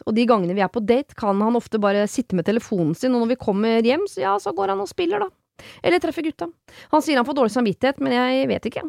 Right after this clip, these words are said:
Det samme skjer jo hver dag og hver uke, så så dårlig samvittighet kan han vel ikke ha. Jeg ønsker egentlig bare å høre hva dere tenker, jeg. Hvordan kan det bli bedre? Hvordan kan jeg hjelpe han, for eksempel?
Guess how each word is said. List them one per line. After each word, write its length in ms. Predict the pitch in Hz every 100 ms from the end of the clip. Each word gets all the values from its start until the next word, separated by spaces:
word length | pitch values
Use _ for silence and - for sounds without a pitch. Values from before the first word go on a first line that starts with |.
| -
Det 200 | 240 262 262 254
samme 240 | 247 -
skjer 180 | - 233
jo 80 | 214
hver 200 | 190 196
dag 140 | 226
og 80 | 208
hver 200 | 190 202
uke, 200 | 165 269
så 180 | - 247
så 340 | - - 403 370
dårlig 200 | 220 185
samvittighet 280 | 180 165 165
kan 120 | 175
han 160 | 160 165
vel 100 | 165
ikke 140 | - 160
ha. 20 | - - - - -
Jeg 120 | 247
ønsker 160 | 196 220
egentlig 200 | 180 220
bare 160 | 185 202
å 40 |
høre 100 | 180
hva 100 | 175
dere 120 | 196
tenker, 380 | - 202 156 226
jeg. 140 | 214 196
Hvordan 240 | 208 226
kan 100 | 240
det 80 | 247
bli 100 | 240
bedre? 340 | 220 196 262 - 208
Hvordan 280 | 202 214 208
kan 140 | 233
jeg 260 | 226 220 214
hjelpe 340 | 254 220 147 -
han, 120 | 175
for 100 | 208
eksempel? 380 | 202 220 311